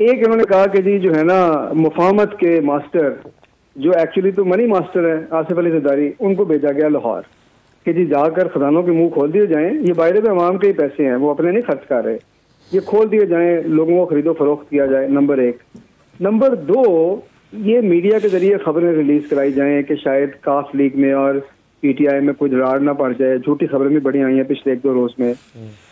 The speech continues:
Speaker 1: और तीसरा ये कि काफ लीग पे दबाव बढ़ाया जाए। आपने देखा कि मुनिसलाई के दोस्त को भी उठा लिया गया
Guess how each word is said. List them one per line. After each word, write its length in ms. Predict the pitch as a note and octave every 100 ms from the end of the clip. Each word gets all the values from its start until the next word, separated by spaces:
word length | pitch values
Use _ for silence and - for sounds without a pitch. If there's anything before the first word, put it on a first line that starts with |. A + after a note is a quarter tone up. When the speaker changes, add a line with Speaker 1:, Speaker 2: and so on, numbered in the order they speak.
| -
Speaker 1:
और 120 | A#3+
तीसरा 440 | - A#3+ A#3 C4
ये 380 | B3 F3+ F#3+ F#3+
कि 160 | G3+ G3
काफ 400 | - D#3 E3+ E3+
लीग 260 | D#3+ D#3+
पे 100 | F3+
दबाव 360 | E3 C#3 C3 C#3+
बढ़ाया 360 | C#3+ B2 A2+ A2+
जाए। 200 | G#2+ F#2
आपने 420 | - E3 F3 F#3+
देखा 260 | D3+ D#3+
कि 100 | D#3+
मुनिसलाई 500 | D#3 C#3+ D3+ D3+ C#3
के 100 | C#3+
दोस्त 300 | D3+ C3+ C3+ -
को 60 |
भी 100 | C#3
उठा 200 | C#3+ C3
लिया 200 | A#2+ C#3
गया 360 | D3+ C3+ A#2+